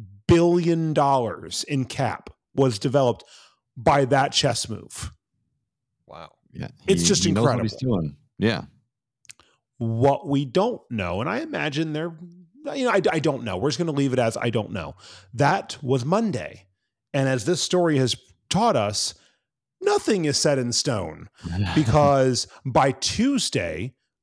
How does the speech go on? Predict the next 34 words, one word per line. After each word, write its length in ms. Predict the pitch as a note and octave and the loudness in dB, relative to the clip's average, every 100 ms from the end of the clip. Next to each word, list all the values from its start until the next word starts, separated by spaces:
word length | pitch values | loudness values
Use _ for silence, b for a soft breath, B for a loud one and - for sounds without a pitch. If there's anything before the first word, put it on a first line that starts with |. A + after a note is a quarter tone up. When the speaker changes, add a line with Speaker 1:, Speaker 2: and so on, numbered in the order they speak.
| _ | _
Speaker 1:
um, 480 | D3+ C#3 A#2+ G#2+ G#2 - | 0 2 0 -2 -4 -4
everyone's 440 | A#2 C#3 D#3 C#3+ | -2 0 -2 0
all 160 | D#3+ E3+ | 0 0
excited. 680 | - E3 D3 D3+ D#3+ D3+ - - | -2 -2 0 0 -2 -6 -14 -8
Sam 360 | - B2 C3+ C#3 | -4 -2 0 0
Altman 360 | C#3 D3+ D#3 | 0 -2 -2
has, 240 | C3+ B2 b b b - | -2 -2 b b b -4
and 100 | D#3 | -2
I 60 | D3 | -2
guess 140 | D3 | -2
this 140 | E3+ F3+ | -4 -2
is 100 | F3+ | -2
an 60 | |
important 380 | C3+ - C#3+ B2+ | -2 -4 -6 -4
detail 280 | A#2+ - A2+ | -4 -2 -2
to 60 | G#2+ | -2
point 240 | - G#2+ | -4 -4
out 100 | F#2+ | -2
also. 440 | F#2 F#2+ F#2+ E2 b b | -4 -4 -8 -10 b b
Sam 300 | - G3 B3 F#3 | -4 -2 0 0
Altman 380 | E3 B2 A2 - | -2 -4 -4 -6
was 300 | A2+ A2+ F#2+ | -4 -4 -2
not 380 | A2+ A#2+ B2+ - A#2+ | -2 0 -2 -6 -6
just 380 | G#2+ G#2 - - | -4 -4 -6 -6
offered 580 | A2 G#2 A2 G2 F#2 - _ | -4 -4 -6 -8 -10 -18 _
the, 240 | A2+ G#2 F#2+ _ | -10 -10 -14 _
a 140 | A#2+ A2 | -6 -6
job 680 | F#2 C#3+ D#3+ A#2 E2+ E2 - _ - | -2 0 0 0 -4 -8 -20 _ -6
at 200 | C3 - | -6 -4
Microsoft, 840 | G#2 G2 - - - - - - - b b b b _ _ _ _ _ _ _ _ _ _ _ | -8 -8 -10 -10 -10 -12 -16 -18 -20 b b b b _ _ _ _ _ _ _ _ _ _ _
not 320 | A#2+ D#3 A#3+ G3 | -4 0 2 2
even 280 | D3+ C3+ | 0 0
the 80 | B2+ | -2
job 480 | A#2 C3+ A#2+ A#2+ | 0 2 2 0